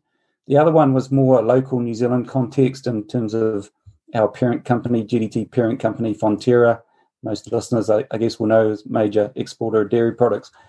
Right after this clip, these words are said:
really wanted a way to have a more objective milk price and, and they wanted to know,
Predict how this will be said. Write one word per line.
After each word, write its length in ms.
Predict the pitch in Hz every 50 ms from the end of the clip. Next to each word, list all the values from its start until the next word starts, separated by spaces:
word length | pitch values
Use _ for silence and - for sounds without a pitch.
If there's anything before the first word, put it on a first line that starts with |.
| _ _ _
really 260 | 131 151 175 175 160
wanted 300 | 151 135 131 127 131 123
a 200 | 120 120 120 117
way 340 | 107 107 113 113 117 113 117
to 120 | 117 - 98
have 160 | 113 117 113
a 60 | 107
more 220 | 107 113 117 113 107
objective 480 | 98 95 - 123 131 - - 104 101
milk 240 | 107 110 - - -
price 440 | - 101 95 98 95 - - - - _ _ _ _ _ _ _ _ _ -
and, 320 | - 110 107 107 104 - -
and 320 | - 107 107 104 104 101 101
they 140 | 113 107
wanted 420 | 107 110 113 110 110 110 107 - _
to 120 | - 117
know, 380 | 113 117 120 120 117 113 113